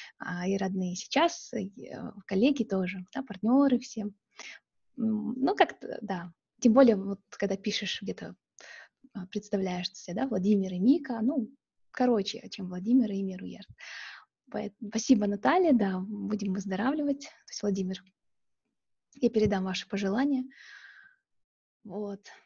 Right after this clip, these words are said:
<clears throat> Мы с Владимиром первые стар-мастера, а, в Казахстане, а, и вторые стар-мастера в С Н Г. Во всём С Н Г мы, а,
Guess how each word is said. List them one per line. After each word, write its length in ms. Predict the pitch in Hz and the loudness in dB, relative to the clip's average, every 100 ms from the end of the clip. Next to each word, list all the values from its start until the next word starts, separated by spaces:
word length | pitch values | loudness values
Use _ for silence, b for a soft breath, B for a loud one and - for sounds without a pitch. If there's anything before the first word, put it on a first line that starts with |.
| _ | _
<clears throat> 260 | _ _ | _ _
Мы 440 | 269 262 202 196 277 | 6 6 6 2 0
с 120 | 277 | 0
Владимиром 600 | 254 233 311 349 320 294 | -8 -6 -4 -2 -2 -4
первые 460 | - 254 240 233 226 | 0 0 2 -2 -4
стар-мастера, 760 | 220 214 196 196 185 175 175 _ _ _ _ _ _ _ _ _ _ _ _ 202 | -6 -6 -8 -10 -12 -14 -16 _ _ _ _ _ _ _ _ _ _ _ _ -12
а, 160 | 190 | -12
в 40 | 180 | -12
Казахстане, 720 | 190 185 - 262 302 277 277 277 B B B B _ | -14 -14 -6 -2 0 0 -2 -6 B B B B _
а, 300 | 208 202 190 - | -12 -10 -8 -2
и 140 | 247 | -2
вторые 360 | 254 214 214 196 | 0 0 0 0
стар-мастера 560 | - 190 180 - 240 | -4 -10 -8 -4 -2
в 80 | 233 | -2
С 160 | 220 - | -2 -4
Н 160 | 202 | -4
Г. 220 | 190 185 180 | -4 -6 -8
Во 100 | 180 | -10
всём 280 | - 196 | -6 -6
С 120 | 185 214 | -4 -4
Н 80 | |
Г 200 | 226 381 381 | -2 0 0
мы, 340 | 226 277 - _ - | 0 -2 -6 _ -16
а, 380 | 190 185 190 | -12 -10 -10